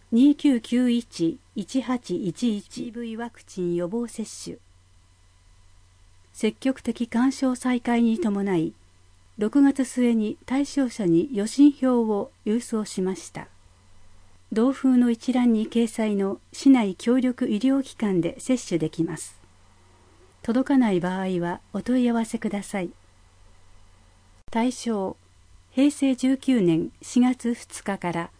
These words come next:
二十二年四月一日生まれ。令和四年度に中学一年生から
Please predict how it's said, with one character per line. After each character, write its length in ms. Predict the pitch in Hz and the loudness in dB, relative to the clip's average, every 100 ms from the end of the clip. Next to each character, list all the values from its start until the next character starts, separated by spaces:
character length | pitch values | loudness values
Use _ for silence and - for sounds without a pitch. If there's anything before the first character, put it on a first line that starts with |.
| _ _ _ | _ _ _
二 120 | - 254 | 2 2
十 240 | 226 202 | 2 2
二 160 | 202 220 | 2 2
年 300 | 180 165 - - | 2 0 -4 -16
四 180 | - | -4
月 220 | 220 233 226 | -2 -2 -6
一 260 | - 240 | -4 -4
日 300 | 247 240 233 | -2 -2 -2
生 140 | 233 196 | 0 0
ま 180 | 175 | -2
れ。 180 | 151 208 - _ - - - - _ _ _ _ - | -4 -8 -14 _ -20 -20 -20 -20 _ _ _ _ -2
令 180 | 262 262 | 2 2
和 100 | 214 | 2
四 140 | 190 | 0
年 260 | 196 226 190 | 0 2 0
度 120 | 170 | 2
に 260 | 160 160 170 - _ _ | 2 2 -2 -14 _ _
中 200 | - 277 | -2 2
学 260 | 247 196 185 | 4 2 -2
一 240 | 165 - | -4 0
年 180 | 240 233 | 2 2
生 240 | 226 175 170 | -2 -6 -6
か 160 | 170 | -6
ら 180 | 170 - | -8 -10